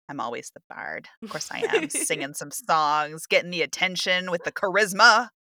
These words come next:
Speaker 1: Here I am.
Speaker 2: Clouding someone with daggers. <laughs>
Speaker 1: <laughs> Yes. Yeah,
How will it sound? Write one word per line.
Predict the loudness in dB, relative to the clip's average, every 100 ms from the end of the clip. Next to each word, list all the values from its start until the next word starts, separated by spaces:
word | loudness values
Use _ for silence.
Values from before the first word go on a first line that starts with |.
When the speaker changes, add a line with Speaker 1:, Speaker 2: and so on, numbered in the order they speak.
| -6 0
Speaker 1:
Here | 4 8
I | 8
am. | 8 6 6 4 0 -8 -4
Speaker 2:
Clouding | -2 -2 -4
someone | -4 -4 -4
with | -4 0
daggers. | 2 2 0 -2 -6
<laughs> | -8 -8 -8 -8 -10 -14 -10
Speaker 1:
<laughs> | -2
Yes. | 4 8 10 10 8 6 4 0 -10 -6
Yeah, | -4 -2